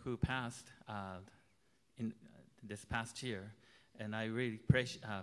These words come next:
pray for the, uh, comfort for those people that who's mourn for those people who passed away,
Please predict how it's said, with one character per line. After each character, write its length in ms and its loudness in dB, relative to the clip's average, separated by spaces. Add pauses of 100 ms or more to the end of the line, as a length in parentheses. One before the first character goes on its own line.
pray 180 2
for 180 0
the, 160 -2
uh, 120 -10 (120)
comfort 520 -4 (160)
for 140 -2
those 260 -2
people 300 -4
that 160 -6
who's 180 -8
mourn 380 0
for 140 -6
those 240 -6
people 420 -6 (400)
who 120 -4
passed 340 -2
away, 260 -4